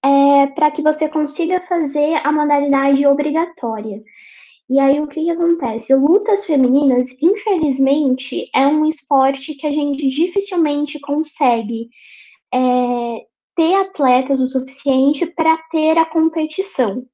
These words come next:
E a gente não gostava como atleta de você ter, tipo, o judô masculino,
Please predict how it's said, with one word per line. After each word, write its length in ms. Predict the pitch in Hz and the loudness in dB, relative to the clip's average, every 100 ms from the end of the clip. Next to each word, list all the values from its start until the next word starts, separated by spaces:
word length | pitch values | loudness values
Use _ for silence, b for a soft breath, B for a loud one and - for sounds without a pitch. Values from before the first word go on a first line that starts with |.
| _ _ _ _ b b b b 240 | _ _ _ _ b b b b 0
E 440 | 277 277 277 277 | 4 6 6 6
a 80 | 285 | 2
gente 240 | 320 349 403 | 2 0 2
não 180 | 403 | 0
gostava 520 | 466 508 - 330 285 269 | 0 -2 -4 -4 -2 -4
como 240 | 262 240 | -4 -6
atleta 720 | 233 - 285 320 330 - 247 | -6 -2 0 0 -2 -6 -4
de 180 | 247 254 | -4 -4
você 300 | 262 277 285 | -2 -2 -2
ter, 260 | 285 285 269 | 0 0 0
tipo, 300 | 269 247 247 | -2 -8 -4
o 60 | 254 | -2
judô 380 | 269 247 285 | -2 2 4
masculino, 680 | 294 294 - 403 349 349 440 | 4 0 -4 -4 -2 0 -2